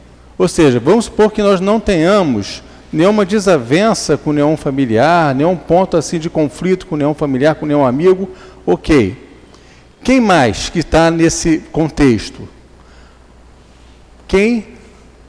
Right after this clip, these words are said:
eventualmente faz algum mal a gente? São os nossos inimigos, que inclusive é o próximo capítulo do, do, do, do estudo do, do Evangelho. Amar o inimigo.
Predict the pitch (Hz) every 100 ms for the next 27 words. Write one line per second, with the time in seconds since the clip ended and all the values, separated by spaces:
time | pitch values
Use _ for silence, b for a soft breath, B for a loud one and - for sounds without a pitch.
0 | - - - 170 180 170 165 151 139 165
1 | 185 - 180 - 185 180 165 185 214 156
2 | 131 143 165 127 107 98 - 151 147 127
3 | 143 156 175 147 175 190 160 143 113 -
4 | 190 185 160 214 - 202 208 226 233 -
5 | 185 - 107 - - 147 139 135 156 151
6 | 135 127 123 135 127 117 139 - 147 143
7 | 139 101 139 143 135 170 123 110 90 -
8 | - - - - b b b b b b
9 | - 151 151 156 185 185 185 180 135 156
10 | 139 98 98